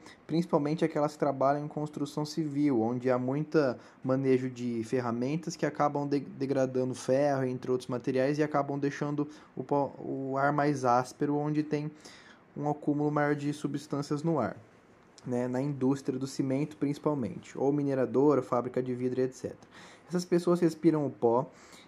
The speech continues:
desestabilizando a membrana lisossômica. Com isso, as enzimas lisossômicas são liberadas para o citoplasma e acabam destruindo as estruturas celulares.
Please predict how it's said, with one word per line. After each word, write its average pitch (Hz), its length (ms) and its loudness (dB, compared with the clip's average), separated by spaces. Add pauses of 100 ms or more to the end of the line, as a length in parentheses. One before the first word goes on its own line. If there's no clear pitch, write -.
(140)
desestabilizando 151 1080 2
a 147 40 2
membrana 143 540 2
lisossômica. 131 1000 2
Com 156 240 0
isso, 151 320 2
as 156 160 4
enzimas 120 540 0
lisossômicas 139 680 -2
são 120 220 -2
liberadas 113 800 0
para 107 240 0
o - 20 -4
citoplasma 110 800 -4 (380)
e 143 80 2
acabam 127 420 2
destruindo 151 640 0
as 147 80 0
estruturas 143 600 -2
celulares. 143 600 0